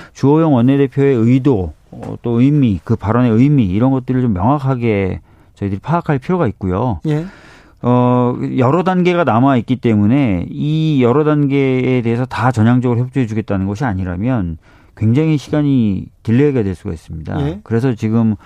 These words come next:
Speaker 1: 어, 백혜련 간사나 이쪽 중심으로 저도 이제 참여했지만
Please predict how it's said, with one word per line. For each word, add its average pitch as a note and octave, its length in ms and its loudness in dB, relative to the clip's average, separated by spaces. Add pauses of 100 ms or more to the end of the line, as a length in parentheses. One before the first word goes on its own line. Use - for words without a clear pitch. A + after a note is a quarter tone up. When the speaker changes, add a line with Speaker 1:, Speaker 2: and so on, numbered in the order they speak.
(360)
Speaker 1:
어, F#2 580 -6 (220)
백혜련 A2 340 -2
간사나 G2 640 -2
이쪽 G2+ 340 -10
중심으로 G2 540 -2
저도 G#2 240 -2
이제 G2 180 -2
참여했지만 B2 720 -2